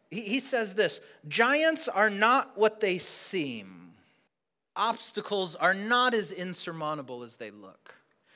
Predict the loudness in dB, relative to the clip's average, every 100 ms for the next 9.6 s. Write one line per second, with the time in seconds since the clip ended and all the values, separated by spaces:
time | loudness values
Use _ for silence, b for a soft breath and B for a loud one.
0 | b b -6 0 2 2 0 0 0 2
1 | 2 0 -4 -2 0 0 -2 -4 -2 -2
2 | -2 -4 -6 -4 -4 0 0 0 -4 -8
3 | -20 -20 _ b b b -2 -2 0 0
4 | 0 -2 -4 -10 -16 -12 -2 2 2 0
5 | -6 -10 b b 2 4 6 4 2 0
6 | 0 0 -4 -10 -2 0 0 2 0 0
7 | -6 -8 -8 -16 -16 -16 -18 _ _ _
8 | _ -2 0 0 -4 -8 -8 -12 -14 -12
9 | -12 -16 -20 -20 _